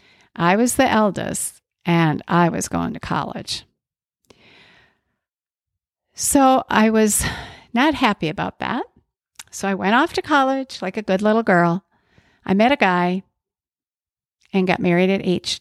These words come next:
twenty. But I got out of the house, right?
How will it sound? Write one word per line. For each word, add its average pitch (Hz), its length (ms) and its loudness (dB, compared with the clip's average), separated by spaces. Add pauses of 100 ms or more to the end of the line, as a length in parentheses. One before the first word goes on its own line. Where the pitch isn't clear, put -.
twenty. 165 520 -4 (2000)
But 226 400 0
I 180 100 -2
got 175 240 -2
out 170 180 -2
of 170 80 -2
the 165 100 -4
house, 214 420 -4
right? 165 500 -4